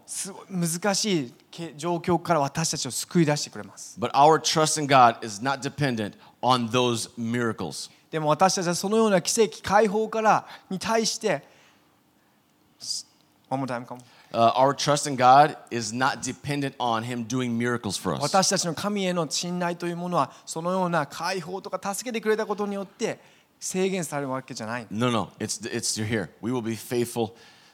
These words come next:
Speaker 2: even if it means dying for Jesus.
Speaker 1: 私たちは彼に信頼し続ける。死に至るまで忠実であり続ける。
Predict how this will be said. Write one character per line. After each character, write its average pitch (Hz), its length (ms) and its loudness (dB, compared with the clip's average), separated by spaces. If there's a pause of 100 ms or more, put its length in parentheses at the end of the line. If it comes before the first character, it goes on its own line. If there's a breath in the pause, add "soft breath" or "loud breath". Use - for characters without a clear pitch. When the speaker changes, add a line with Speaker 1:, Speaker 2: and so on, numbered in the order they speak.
(280 soft breath)
Speaker 2:
even 123 260 0
if 123 160 -6
it - 80 -8
means 110 320 -4
dying 98 300 0
for 95 180 -6
Jesus. - 560 -8 (240)
Speaker 1:
私 151 280 -6
た 160 80 -8
ち - 120 -10
は 135 60 -4
彼 180 280 -4
に 151 200 -2
信 - 480 -2
頼 185 160 -2
し - 100 -8
続 170 140 -10
け 156 100 -6
る。 107 100 -8 (160)
死 - 360 2
に 254 160 0
至 254 240 0
る 254 100 -2
ま 233 160 -2
で 226 220 -6 (260)
忠 151 340 -8
実 135 280 -10
で 123 80 -6
あ - 20 -4
り 123 140 -10
続 135 260 -12
け 131 100 -6
る。 113 80 -12